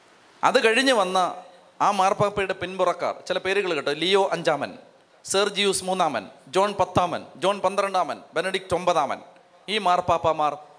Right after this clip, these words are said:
നല്ല മാർപ്പാപ്പമാർ ആയിരുന്നില്ല. ലിയോ അഞ്ചാമൻ കാരാഗൃഹത്തിൽ വെച്ച് ദുരൂഹ സാഹചര്യത്തിൽ കൊല്ലപ്പെട്ടു. ഇത് കേൾക്കണം, മുഴുവൻ കേൾക്കണം കേട്ടോ. സെർജിയൂസ് മൂന്നാമൻ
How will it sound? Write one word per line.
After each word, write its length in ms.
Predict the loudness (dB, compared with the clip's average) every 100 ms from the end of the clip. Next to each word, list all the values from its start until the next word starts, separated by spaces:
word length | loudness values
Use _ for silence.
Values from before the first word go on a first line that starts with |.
| -10
നല്ല 380 | -4 -2 0 0
മാർപ്പാപ്പമാർ 760 | 0 0 -2 0 0 0 -2 -2 -6
ആയിരുന്നില്ല. 460 | -6 -6 -8 -8 -10 -14 _ _ _ _ _ _ _ _ _ _ _ _ _ _ _ -20 -20 -20 -20 _ _ -20 -20 -16 -16 -16 -20 -18 -2
ലിയോ 220 | 2 4 4
അഞ്ചാമൻ 400 | 4 4 4 0 -2 -8 -18 -20 -20 -14 0
കാരാഗൃഹത്തിൽ 640 | 4 4 4 4 2 2 0
വെച്ച് 220 | 0 -2
ദുരൂഹ 340 | 0 0 0
സാഹചര്യത്തിൽ 540 | 0 0 -2 -2 -4 -2
കൊല്ലപ്പെട്ടു. 420 | -2 -2 -6 -8
ഇത് 100 | -10 -4
കേൾക്കണം, 280 | -2 -2 -4
മുഴുവൻ 220 | -2 -2
കേൾക്കണം 240 | -2 -8 -6
കേട്ടോ. 200 | -8 -8 -14 -20 _ _ _ _ _ _
സെർജിയൂസ് 540 | 0 2 4 2 2 2
മൂന്നാമൻ 420 | 2 2 2